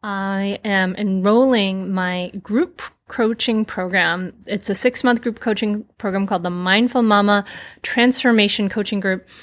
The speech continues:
And it's pretty amazing. I mean, I was just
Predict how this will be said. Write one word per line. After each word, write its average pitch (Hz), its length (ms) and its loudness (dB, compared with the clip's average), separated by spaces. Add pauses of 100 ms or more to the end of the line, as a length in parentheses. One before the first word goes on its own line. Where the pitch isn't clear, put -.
(460)
And - 180 -6
it's - 220 -6 (360)
pretty 320 360 -8
amazing. 214 880 -2
I 220 140 0
mean, 208 240 0
I 240 340 4
was 196 260 -2
just - 360 -6